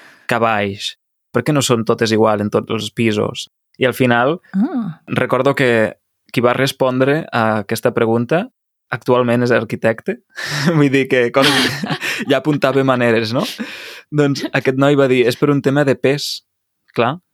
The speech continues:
Speaker 1: com més grans siguin les finestres a dalt, menys pes haurà de suportar la, la torre. O sigui, per una qüestió, diguem, estructural, és,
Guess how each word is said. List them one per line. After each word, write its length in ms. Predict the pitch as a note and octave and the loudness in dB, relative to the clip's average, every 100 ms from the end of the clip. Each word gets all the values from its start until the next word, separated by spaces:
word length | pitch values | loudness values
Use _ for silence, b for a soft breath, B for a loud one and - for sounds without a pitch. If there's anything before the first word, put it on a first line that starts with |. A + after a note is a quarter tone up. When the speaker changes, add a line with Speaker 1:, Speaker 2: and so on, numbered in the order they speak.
| _ | _
Speaker 1:
com 160 | A#2 A2+ | -2 2
més 180 | A#2+ | 2
grans 480 | B2 C#3 B2 - - F#3 | 2 0 0 -4 -8 -8
siguin 300 | - A#2 A#2 | -4 0 0
les 140 | A2+ | 0
finestres 560 | - B2 - A2 G2 - - | 0 0 0 -4 -6 -8 -8
a 120 | G#2+ | -2
dalt, 420 | A#2+ C#3+ D#3 C4+ _ _ _ - | 2 2 0 -4 _ _ _ -2
menys 340 | B2 A#2+ A2+ | 0 2 -2
pes 560 | - C3 C#3+ B3 - - _ _ - | -2 0 0 -4 -10 -14 _ _ -12
haurà 300 | - A2+ A2+ | -2 0 2
de 80 | A2 | 0
suportar 720 | - A2+ A2+ A2+ A2+ A#2 G3 - _ _ | 0 -2 -4 -4 -2 -2 -4 -14 _ _
la, 460 | B2 G#2+ G#2 G2 - | -8 -4 -2 -4 -6
la 100 | A2 | -4
torre. 280 | C3 D#3+ A2+ | -2 0 0
O 60 | G#2+ | -2
sigui, 240 | G#2 G#2+ | -2 -2
per 160 | G2+ A2 | -2 -2
una 160 | A2+ | 0
qüestió, 440 | A#2 A2 A#2+ A#2 A#2 | 0 0 2 2 2
diguem, 600 | A2+ A2 G#2+ G#2+ G#2+ G#2+ - _ - | 0 -2 -2 -2 -6 -10 -16 _ -12
estructural, 680 | B2 - A#2 A#2 A#2 B2 E3+ | -6 -4 -2 2 2 2 0
és, 120 | A2+ | -2